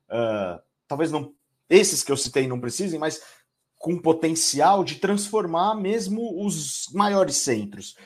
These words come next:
que talvez vão ter um I D H um pouco maior, mas que falam de São Paulo de um jeito muito especial, né? E que talvez, é, funcionem pra colocar a gente também no centro do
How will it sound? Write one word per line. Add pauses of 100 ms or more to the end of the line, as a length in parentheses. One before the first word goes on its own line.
que
talvez
vão
ter
um
I
D
H
um
pouco
maior, (220)
mas
que
falam
de
São
Paulo
de
um
jeito
muito
especial,
né? (400)
E
que
talvez, (160)
é, (240)
funcionem
pra
colocar
a
gente
também
no
centro
do